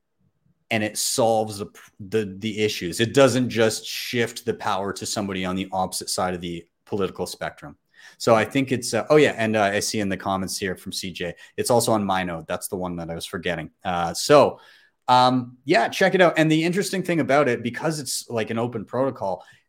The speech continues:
it lends itself to, well, number one, they didn't need a fucking token to build it, right? You don't need a token to make something decentralized and censorship resistant. Um, so it lends itself to integration with Bitcoin. So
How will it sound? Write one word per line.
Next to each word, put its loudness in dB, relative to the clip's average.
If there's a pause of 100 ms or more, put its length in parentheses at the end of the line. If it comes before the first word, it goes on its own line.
(100)
it -4
lends -2
itself -2 (280)
to, -2
well, 0
number 2
one, 2
they -2
didn't -2
need -4
a -10
fucking -12
token -6
to -12
build -4
it, -18 (120)
right? -2
You -6
don't 0
need 0 (380)
a -4
token 0
to -4
make -4
something -6
decentralized -4
and -10
censorship -8
resistant. -4 (440)
Um, 2 (400)
so 2
it -6
lends 0
itself -2
to -6
integration -2
with -10
Bitcoin. -4
So 2